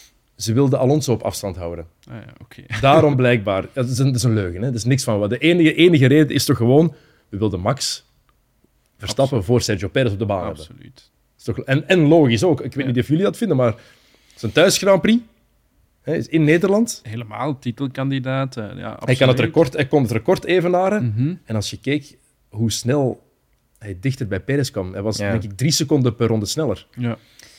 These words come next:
Speaker 3: Ja, niet veel op. Ja, ik zou, ik denk ook wel dat we dat, dat ik het ook zou doen. Hoewel ik wel van dingen ben, altijd ben, eh, wie eerst heeft altijd prioriteit. Of zo gaat dat bij ons. Eh, maar ja,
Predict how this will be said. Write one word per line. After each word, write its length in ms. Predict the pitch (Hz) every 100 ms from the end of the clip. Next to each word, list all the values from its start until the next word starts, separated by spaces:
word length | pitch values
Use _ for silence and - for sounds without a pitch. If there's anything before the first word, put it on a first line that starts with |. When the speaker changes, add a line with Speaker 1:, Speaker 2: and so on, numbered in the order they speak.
| _ _ _ _ _ _ _
Speaker 3:
Ja, 120 | - -
niet 140 | - 98
veel 160 | 95 90
op. 100 | 90 _
Ja, 240 | 98 90 90 _
ik 100 | _
zou, 220 | - 90 87
ik 120 | - -
denk 220 | 95 95
ook 180 | 90 87
wel 120 | 98
dat 180 | 92 90
we 120 | 87 -
dat, 200 | 90 85 _
dat 120 | -
ik 80 | 87
het 100 | 92
ook 100 | 90
zou 140 | -
doen. 280 | 92 98 101 - _ _ _ _
Hoewel 340 | 104 95 98
ik 140 | 98 -
wel 260 | 101 98
van 160 | 98 95
dingen 240 | 95 104
ben, 80 | 98
altijd 240 | 101 104
ben, 320 | 87 92 92 -
eh, 420 | - - - -
wie 140 | -
eerst 280 | 101 107 107
heeft 140 | 101 95
altijd 240 | 95 -
prioriteit. 680 | - 98 92 - 98 139 - _ _ _ _ _ _
Of 60 |
zo 100 | -
gaat 140 | 98 92
dat 100 | 90
bij 80 | 82
ons. 300 | 110 127 - _ _ _
Eh, 340 | - 101 92 92
maar 300 | 90 90 90 - _ _ _ _ _ _ _ _ _ _ _
ja, 300 | 90 78